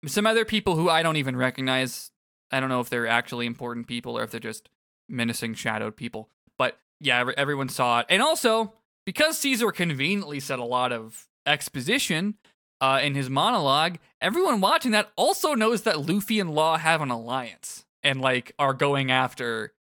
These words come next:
uh, this supply chain of Smile. Um, so that's gonna have an effect, of course. So now Usopp is up in that command room, and he's kind of in charge of this room, and everyone's listening to him. So he uses the screens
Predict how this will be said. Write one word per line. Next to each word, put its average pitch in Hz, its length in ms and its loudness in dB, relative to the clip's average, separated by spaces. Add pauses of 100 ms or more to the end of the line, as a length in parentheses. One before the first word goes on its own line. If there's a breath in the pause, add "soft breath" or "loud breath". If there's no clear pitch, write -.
(320)
uh, 110 640 2
this 127 400 -4
supply 139 540 0
chain 117 540 -6 (100)
of 120 160 -6
Smile. 110 480 -4 (420)
Um, 127 320 -2
so 190 120 -2
that's 208 300 -2 (460)
gonna 123 160 0
have 117 420 -4 (300)
an 123 80 -4
effect, 113 340 -4
of 113 140 -10
course. 120 400 -4 (480 soft breath)
So 190 200 -2
now 262 280 2
Usopp 180 560 -2 (240)
is 131 300 2
up 165 180 0
in 180 80 -2
that 160 180 0
command 135 420 -2
room, 123 320 -2
and 120 140 -4
he's 143 220 -6
kind 139 240 0
of 123 80 -4
in 120 100 -4
charge 120 320 -2
of 113 80 -12
this 113 260 -10 (540)
room, 117 380 -6
and 117 100 -2
everyone's 120 300 -4
listening 120 380 -6
to 120 120 -6
him. 120 220 -4 (360 soft breath)
So 202 160 0
he 185 140 -2
uses 240 400 -2
the 240 80 -2
screens 208 760 -4